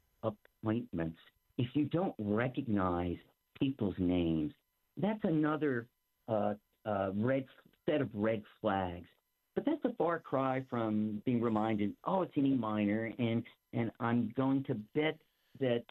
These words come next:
uh, I don't know if it was Hall or Oates, I forgot which one you said, probably did okay with playing the song once he got reminded.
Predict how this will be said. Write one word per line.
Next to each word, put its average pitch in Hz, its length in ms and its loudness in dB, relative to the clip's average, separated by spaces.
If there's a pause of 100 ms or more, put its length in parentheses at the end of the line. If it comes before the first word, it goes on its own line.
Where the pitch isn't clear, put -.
uh, 104 320 2
I - 20 -4
don't 113 100 2
know 117 80 2
if 107 60 -4
it - 40 -8
was 107 120 -2
Hall 113 380 0
or 95 140 2
Oates, 101 300 2 (100)
I 90 60 -4
forgot 92 280 -2
which 98 140 -6
one 98 160 0
you 98 160 2
said, 107 260 2 (440)
probably 214 260 0
did 147 180 0
okay 131 600 0 (200)
with 120 160 -2
playing 139 360 0
the 120 180 0
song 104 400 0 (280)
once 120 300 0
he 113 80 -6
got 104 280 -2
reminded. 90 640 0